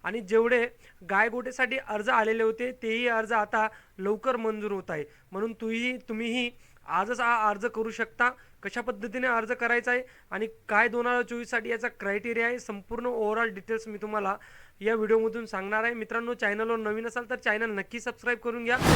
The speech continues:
मी असेच योजना रिलेटेड आणि तुमच्या माहितीचे व्हिडिओ आपल्या चॅनलवर आणत असतो. चला तर पाहूया की गायगोठा योजनेसाठी तुम्ही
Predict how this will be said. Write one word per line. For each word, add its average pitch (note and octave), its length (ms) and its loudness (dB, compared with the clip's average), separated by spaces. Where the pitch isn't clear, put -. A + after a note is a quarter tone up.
मी A3+ 100 -6
असेच A3+ 380 4
योजना A3+ 340 2
रिलेटेड A3 380 0
आणि A3+ 200 -6
तुमच्या A3 300 -4
माहितीचे G#3+ 540 -2
व्हिडिओ A3 200 2
आपल्या G#3 280 0
चॅनलवर F#3 440 -6
आणत F3 240 -10
असतो. D3+ 320 -12
चला A3 160 2
तर B3 140 0
पाहूया A#3 460 0
की A#3 180 -10
गायगोठा G#3+ 500 2
योजनेसाठी G#3+ 540 -2
तुम्ही G#3+ 320 -6